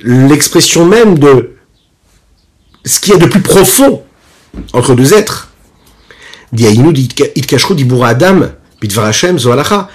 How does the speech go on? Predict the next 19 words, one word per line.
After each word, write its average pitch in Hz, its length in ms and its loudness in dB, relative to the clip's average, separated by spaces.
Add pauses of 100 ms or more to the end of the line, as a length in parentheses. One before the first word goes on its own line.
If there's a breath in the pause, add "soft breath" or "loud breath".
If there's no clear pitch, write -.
(320 loud breath)
Lorsqu'un 175 300 0
homme, 180 160 2
par 135 120 0
exemple, 131 360 -2
à 131 60 -8
travers 143 500 0 (180)
le 123 120 -2
souffle 156 260 -4
de 139 80 -2
sa 135 160 -2
bouche, 127 220 -2
il 127 60 -2
prononce 151 360 -2
des 139 160 2
mots, 107 320 -2
il - 40 -20
prononce 131 360 -4
des 123 140 0
lettres, - 360 -4